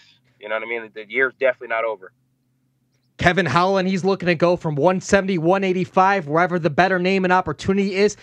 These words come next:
Speaker 2: Now, the U F C has come out saying that they're gonna make this octagon twenty-five feet as opposed to thirty feet.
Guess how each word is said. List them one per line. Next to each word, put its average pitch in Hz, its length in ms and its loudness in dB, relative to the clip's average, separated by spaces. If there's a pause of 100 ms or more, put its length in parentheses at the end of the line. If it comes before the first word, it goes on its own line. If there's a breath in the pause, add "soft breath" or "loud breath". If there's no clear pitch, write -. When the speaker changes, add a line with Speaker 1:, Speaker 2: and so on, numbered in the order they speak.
(200 loud breath)
Speaker 2:
Now, 233 280 2 (180 soft breath)
the 214 100 2
U 302 240 2
F 262 80 -2
C 262 220 -4
has 220 100 -2
come 220 200 0
out 214 180 0
saying 208 300 0
that 185 160 0
they're 202 120 2
gonna 180 360 0 (400 soft breath)
make 214 360 2
this 208 280 2
octagon 190 600 2
twenty-five 202 680 2
feet 196 200 -4
as 180 140 0
opposed 196 360 0
to 185 60 0
thirty 180 360 0
feet. 123 320 -4